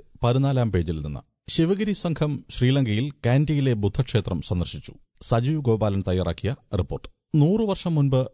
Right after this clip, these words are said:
ശ്രീനാരായണ ഗുരുദേവന്റെ തൃപ്പാദങ്ങൾ പതിഞ്ഞ മണ്ണിലൂടെ ഗുരുപരമ്പരയിലെ സന്യാസി ശ്രേഷ്ഠരുടെ നേതൃത്വത്തിലുള്ള ശിവഗിരി സംഘം ശ്രീലങ്കയിലെ കൊളംബോയിൽ നിന്ന് മുന്നൂറ് കിലോമീറ്ററിൽ അധികം യാത്ര ചെയ്ത്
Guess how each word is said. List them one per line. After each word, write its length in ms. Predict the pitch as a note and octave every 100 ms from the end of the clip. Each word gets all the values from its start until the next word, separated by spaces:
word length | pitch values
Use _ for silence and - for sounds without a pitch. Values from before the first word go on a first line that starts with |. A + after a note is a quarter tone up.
| -
ശ്രീനാരായണ 600 | - A#2 C3 C#3 C3+ B2+
ഗുരുദേവന്റെ 480 | A2 A2+ A2+ G#2
തൃപ്പാദങ്ങൾ 580 | G#2 G#2+ G2+ A#2 A#2 A2+
പതിഞ്ഞ 260 | A2+ F#2+ F#2+
മണ്ണിലൂടെ 520 | G2 G2 F#2+ F2+ D2 - B2+
ഗുരുപരമ്പരയിലെ 760 | A2+ D#3 D3+ B2+ A#2 A2+ G#2
സന്യാസി 500 | G#2 G#2+ A2 A#2+ -
ശ്രേഷ്ഠരുടെ 640 | G#2 - G#2 - G2+ G2 - -
നേതൃത്വത്തിലുള്ള 680 | G#2 G#2+ G#2+ F2+ F#2 F#2+
ശിവഗിരി 420 | B2 - G#2+ A#2+ A2+
സംഘം 340 | - F#2 - - _ -
ശ്രീലങ്കയിലെ 540 | - C3 A2+ A2 G#2+
കൊളംബോയിൽ 500 | G2+ G#2 G#2+ G2 F#2+
നിന്ന് 280 | F#2 F#2+ B2
മുന്നൂറ് 460 | C#3 A2+ B2+ E3+ E3+
കിലോമീറ്ററിൽ 500 | A#2+ A#2 G#2+ G2 G#2
അധികം 360 | G2 A2 F#2+ G2
യാത്ര 280 | F2+ F#2+ G#2+
ചെയ്ത് 280 | F2+ E2+